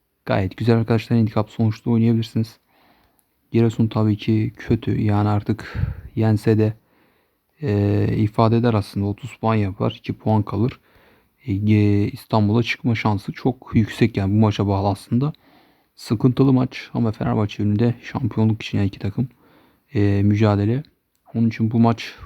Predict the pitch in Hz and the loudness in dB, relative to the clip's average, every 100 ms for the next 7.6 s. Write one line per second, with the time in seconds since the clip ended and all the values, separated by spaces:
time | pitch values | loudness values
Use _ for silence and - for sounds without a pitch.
0 | - - 110 110 113 - 113 107 107 - | -12 -4 0 2 0 0 0 0 -2 0
1 | 107 - 110 107 - 107 110 - 107 107 | -2 -2 -4 -4 -6 -4 -4 -2 -2 2
2 | 117 113 113 _ _ _ _ _ - 104 | 2 2 -2 _ _ _ _ _ -4 4
3 | 120 120 - 104 127 123 110 110 104 - | 4 4 -4 -4 -2 0 0 0 0 -4
4 | - 95 95 95 - 101 101 101 101 131 | -12 -8 -8 -8 -6 -4 -2 0 0 -2
5 | 143 _ - - _ 131 127 127 120 113 | -4 _ -20 -20 _ -2 2 2 4 2
6 | 131 - 131 123 107 - 117 107 - 123 | 0 2 2 2 0 0 2 0 0 -2
7 | 120 - 110 107 104 120 | -4 -2 0 2 0 -2